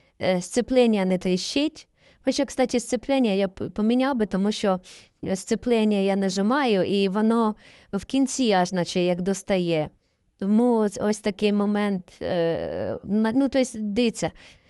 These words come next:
Е, м, передачі не тріщать, коли я вижимаю сцепління, але коли я відпускаю, воно аж наче в кінці від-, відпускається. Тобто оце, напевно, єдиний такий момент, на який би я хотів звернути увагу.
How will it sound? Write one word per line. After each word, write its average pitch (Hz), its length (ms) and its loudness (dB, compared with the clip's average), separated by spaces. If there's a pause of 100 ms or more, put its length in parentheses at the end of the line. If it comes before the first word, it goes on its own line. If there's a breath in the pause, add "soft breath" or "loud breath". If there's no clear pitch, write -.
(160 loud breath)
Е, 180 420 0
м, 175 540 -8
передачі 269 480 2
не 240 120 2
тріщать, 220 720 -2
коли 208 200 0
я 214 100 2
вижимаю 202 580 0
сцепління, 170 640 -2
але 254 160 2
коли 262 200 2
я 262 80 4
відпускаю, 269 720 0
воно 233 180 2
аж 247 120 2
наче 240 260 0
в 208 80 -4
кінці 247 400 -2
від-, 180 240 0
відпускається. 190 920 -2
Тобто 170 220 -2 (440 soft breath)
оце, 254 260 0
напевно, 233 380 0
єдиний 208 400 2
такий 196 560 0 (560 soft breath)
момент, 240 500 2
на 202 120 -2
який 190 280 0
би 190 120 0
я 196 100 2
хотів 208 340 -2
звернути 196 500 0 (540)
увагу. 175 560 2